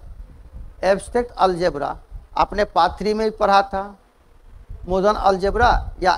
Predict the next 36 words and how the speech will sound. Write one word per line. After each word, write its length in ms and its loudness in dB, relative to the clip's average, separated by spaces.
abstract 460 -4
algebra, 380 0
यहाँ 360 -2
थोड़ा 120 -4
उसका 440 -8
हाई 200 4
level 340 -2
है, 140 0
यानी 480 -10
एडवांस 640 -6
abstract 520 -8
अलजेब्रा। 640 -10
तो 100 -4
एक 460 0
के 200 0
बाद 280 2
एक 340 -4
क्रमबद्ध 580 -2
हम 200 0
आप 280 0
लोग 280 0
को 140 0
concept 440 -2
बताने 360 0
का 180 4
प्रयास 460 0
करेंगे 480 -4
और 420 0
किसी 280 -4
भी 180 -6
छात्र 440 0
को 160 -4
कोई 300 -2
दिक्कत 480 -6
नहीं 260 -6
होगा, 600 -4